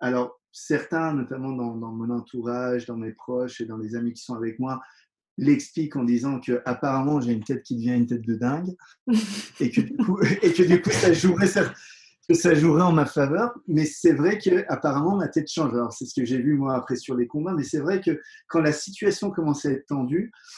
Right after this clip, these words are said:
Speaker 1: euh, ma tête change. Je suis sérieux, je suis concentré. C'est même pas une tête, je fais pas une tête de méchant, c'est une tête de concentré. Et c'est vrai que dans ma tête,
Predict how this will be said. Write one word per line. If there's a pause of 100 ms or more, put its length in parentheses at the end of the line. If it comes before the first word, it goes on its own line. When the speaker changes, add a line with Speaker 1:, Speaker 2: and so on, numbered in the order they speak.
(320)
Speaker 1:
euh,
ma
tête
change. (120)
Je
suis
sérieux,
je
suis
concentré.
C'est
même
pas
une
tête,
je
fais
pas
une
tête
de
méchant,
c'est
une
tête
de
concentré. (320)
Et
c'est
vrai
que
dans
ma
tête,